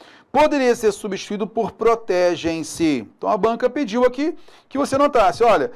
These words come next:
"são protegidos" é uma locução verbal da voz passiva analítica. E você vai transpor para a voz passiva sintética. Cabe ou não cabe? Vamos analisar sempre o contexto para ter certeza. Pode ser? Olha lá.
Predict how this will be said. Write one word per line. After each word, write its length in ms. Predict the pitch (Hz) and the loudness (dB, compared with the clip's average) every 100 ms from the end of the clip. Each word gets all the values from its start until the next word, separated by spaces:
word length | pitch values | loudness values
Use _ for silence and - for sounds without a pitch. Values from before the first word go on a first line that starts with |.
| - | -14
"são 280 | - - 311 | -10 0 2
protegidos" 920 | 285 220 165 139 202 294 151 135 - _ - | 2 0 0 -2 -2 0 0 -2 -10 _ -2
é 80 | 233 | 0
uma 180 | 247 | 4
locução 380 | 233 233 233 226 | 4 4 2 0
verbal 280 | 208 202 208 | 2 4 4
da 80 | 220 | 4
voz 180 | 220 208 | 2 0
passiva 460 | 226 202 220 202 | 0 -2 -4 -2
analítica. 680 | 220 240 208 165 - - - _ _ - | 2 2 0 -6 -12 -14 -16 _ _ -10
E 60 | |
você 200 | 220 240 | -2 0
vai 120 | 247 240 | 2 0
transpor 540 | 240 233 - 185 208 | -2 -6 -4 0 0
para 300 | 196 185 196 | 2 2 4
a 40 | |
voz 200 | 175 190 | 0 -2
passiva 480 | 185 185 180 180 175 | -2 -4 -4 -6 -6
sintética. 760 | 180 226 220 208 180 - 143 131 - _ | -6 -8 -4 -2 -2 -6 -12 -12 -14 _
Cabe 220 | 311 269 | 2 4
ou 60 | 254 | 2
não 80 | 247 | 2
cabe? 420 | 190 127 - - - - | 2 2 0 -12 -20 -4
Vamos 320 | 135 196 202 | 2 2 4
analisar 600 | 196 180 165 185 214 - | 2 2 2 2 0 -2
sempre 1000 | - - 269 262 285 285 294 311 330 320 _ _ | -10 -6 -2 0 0 -2 -4 -2 -2 -6 _ _
o 220 | 180 202 | 0 0
contexto 960 | 202 233 240 240 180 170 170 160 - 196 | 0 -2 -2 0 2 4 2 -2 -12 -8
para 120 | 180 | -6
ter 140 | 180 | -6
certeza. 840 | 170 202 202 196 180 170 156 123 107 | -4 -4 -4 -2 0 0 -2 -4 -6
Pode 220 | 120 120 | -6 -8
ser? 320 | - 240 262 _ _ _ | 0 0 0 _ _ _
Olha 140 | 196 226 | 2 4
lá. 280 | 190 117 | 4 2